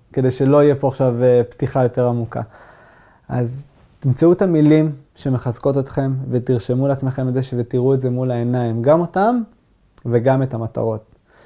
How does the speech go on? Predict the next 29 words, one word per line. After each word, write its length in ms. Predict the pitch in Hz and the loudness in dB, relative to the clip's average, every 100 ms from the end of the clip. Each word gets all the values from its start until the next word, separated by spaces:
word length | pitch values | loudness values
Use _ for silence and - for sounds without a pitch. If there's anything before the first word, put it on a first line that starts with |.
| _ _ _ | _ _ _
כי 200 | - 135 | -2 0
הרבה 340 | 135 123 135 170 | 0 2 4 2
יותר 300 | 165 151 135 | 2 -2 -4
קל 340 | - 135 120 113 - _ - | -2 0 0 -2 -10 _ -6
לקום 400 | 123 - 143 139 | -4 -4 -4 -2
ולעשות 500 | 123 117 110 - 139 | -2 -4 -4 -4 -2
משהו 440 | 156 160 - 180 190 - _ - | -2 -2 -2 -8 -8 -14 _ -6
ברגע 200 | 120 123 | -2 -2
שאני 180 | 123 113 | -4 -6
יודע 220 | 113 120 | -2 0
למה 320 | 120 117 117 | 0 0 -2
קמתי. 420 | 113 113 110 - 113 - _ _ _ _ _ - | -6 -8 -8 -10 -16 -18 _ _ _ _ _ -12
וברגע 480 | 120 117 127 156 165 | -6 0 2 2 0
שאני 280 | - 131 147 | -2 -2 -2
קם 260 | - 139 120 | -4 -4 -4
ואני 140 | 123 | -4
רואה 200 | 123 139 | 0 0
ממולי, 580 | 147 139 131 131 135 113 - _ _ _ | 0 0 0 0 0 0 -6 _ _ _
כמו 160 | 135 135 | -4 -2
שהסתכלתי 520 | 139 135 135 135 143 | -4 -6 -4 -2 0
על 40 | |
עצמי 200 | 135 139 131 | -2 -2 -4
כל 200 | - 175 | 0 2
השנה 260 | 165 139 131 | 2 -2 0
שהיה 140 | 131 | 0
לי 100 | 127 | 0
רשום 340 | 123 139 135 135 | 0 -2 -4 -4
על 240 | - | -8
ה-, 40 | 131 | -6